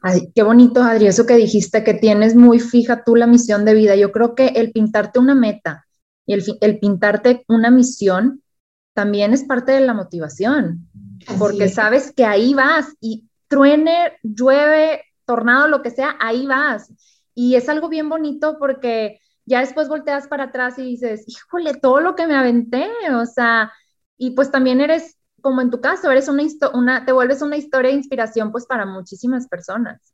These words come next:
Speaker 1: ¿verdad?
Speaker 2: Exacto, así es.
Speaker 1: Oye, Adri, hay un tema, fíjate, que a mí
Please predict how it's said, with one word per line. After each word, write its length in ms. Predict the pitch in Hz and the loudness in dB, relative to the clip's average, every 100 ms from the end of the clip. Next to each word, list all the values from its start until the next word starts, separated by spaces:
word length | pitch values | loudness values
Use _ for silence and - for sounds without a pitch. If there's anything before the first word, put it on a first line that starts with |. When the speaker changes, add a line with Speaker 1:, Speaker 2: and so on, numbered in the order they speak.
| _ _ | _ _
Speaker 1:
¿verdad? 300 | 208 190 - | -10 -10 -10
Speaker 2:
Exacto, 840 | 480 - 220 226 254 277 208 185 - - | -14 -16 -14 -12 -10 -8 -4 -4 -6 -12
así 400 | 202 - 226 202 | -14 -10 -4 -4
es. 120 | 202 | -2
Speaker 1:
Oye, 280 | 294 302 302 | -2 -2 -2
Adri, 340 | 302 302 277 302 | -2 -4 -6 -4
hay 180 | 311 | -4
un 140 | 392 403 | -4 -6
tema, 260 | 330 320 320 | -4 -4 -6
fíjate, 360 | 277 269 240 | -6 -6 -6
que 140 | 240 220 | -2 -2
a 80 | 226 | 0
mí 480 | 240 247 269 262 | 2 2 0 -4